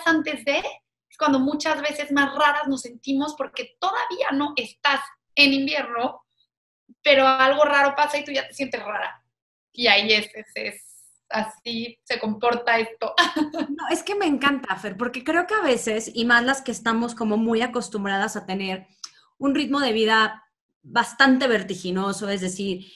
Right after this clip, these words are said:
Speaker 2: eh, que cita aquí, que co-, que ahorita no es como corre de un lado al otro, pero sí a veces yo me cacho, por ejemplo, teniendo ocho reuniones en un día, ¿sabes? Y de una te
Speaker 1: Sí.
Speaker 2: sales a la otra y a la otra.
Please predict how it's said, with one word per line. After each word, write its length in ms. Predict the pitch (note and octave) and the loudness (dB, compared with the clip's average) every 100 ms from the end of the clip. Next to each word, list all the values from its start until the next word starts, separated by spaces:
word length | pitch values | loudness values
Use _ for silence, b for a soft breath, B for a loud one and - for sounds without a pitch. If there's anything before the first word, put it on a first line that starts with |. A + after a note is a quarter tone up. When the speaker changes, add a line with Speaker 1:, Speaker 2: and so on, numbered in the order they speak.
| - | -14
Speaker 2:
eh, 320 | - A#3+ A#3+ A#3+ | -2 2 2 2
que 320 | A3+ A3+ A#3 | 2 4 2
cita 280 | A#3 D4 C4 | 0 0 0
aquí, 340 | C4 C4+ C4 | 0 -2 0
que 160 | B3+ A#3+ | -2 -2
co-, 240 | A3+ G#3 | -4 -4
que 80 | G3+ | 0
ahorita 320 | G#3 G#3+ A3+ | 0 0 0
no 160 | A3 G#3 | 2 2
es 140 | G#3 | 0
como 680 | G#3 F#3+ F#3+ F#3+ F#3+ F#3+ F#3 | -2 -2 -2 0 0 -2 -2
corre 360 | A#3+ A3+ A#3 G#3 | 0 2 2 2
de 80 | |
un 80 | G#3 | 2
lado 160 | G3+ G3 | 2 2
al 120 | F#3+ | 2
otro, 240 | F#3 G#3 | 0 -2
pero 360 | G3 F#3 F#3 F3+ | -4 -2 0 -2
sí 880 | F3+ - - - - - - B3 A#3 | -6 -12 -14 -14 -14 -14 -6 0 2
a 100 | A3+ | 4
veces 260 | A#3 A3+ G#3+ | 2 0 0
yo 100 | G#3+ | 0
me 120 | G#3+ | -2
cacho, 220 | G#3 G#3 | -4 -4
por 100 | G3 | -6
ejemplo, 260 | F#3+ G3 G3 | -4 -6 -4
teniendo 520 | G3 G3 G3 F#3+ F#3+ B B _ | -6 -4 -4 -4 -8 B B _
ocho 280 | C4 C4 C#4 | 2 2 2
reuniones 480 | B3+ A3 A3 A#3 A3+ | 0 0 0 -2 -2
en 140 | G#3+ | -4
un 140 | A3 | -4
día, 420 | G#3+ G#3+ G3+ G#3 - | -4 -2 0 0 -4
¿sabes? 380 | - G3+ G#3 A3 | -2 0 0 0
Y 60 | |
de 140 | G#3 G#3 | 0 0
una 240 | A#3 B3+ | 0 0
te 120 | - | -2
Speaker 1:
Sí. 60 | A3+ | -4
Speaker 2:
sales 140 | A#3+ - | -8 -4
a 40 | G#3 | 0
la 160 | G#3 | 2
otra 160 | G#3+ A3+ | 2 0
y 40 | |
a 40 | G#3+ | 2
la 180 | G3 | 2
otra. 420 | F#3+ F#3+ F3 F3+ | 0 -2 -4 -6